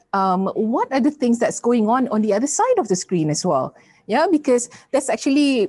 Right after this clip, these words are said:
you know, if you're teaching a hundred students, there's actually a hundred scenarios behind that screen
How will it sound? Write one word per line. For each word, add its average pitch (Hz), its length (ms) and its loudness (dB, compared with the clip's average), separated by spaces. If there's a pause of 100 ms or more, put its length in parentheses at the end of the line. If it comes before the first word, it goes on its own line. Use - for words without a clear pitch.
you 240 120 2
know, 196 80 2
if 220 120 0
you're 247 120 0
teaching 285 300 0
a 214 40 2
hundred 233 320 0
students, 277 540 0 (260)
there's 233 160 0
actually 254 320 0
a - 80 2
hundred 269 560 0
scenarios 254 600 2
behind 285 640 0
that - 140 0
screen 147 460 0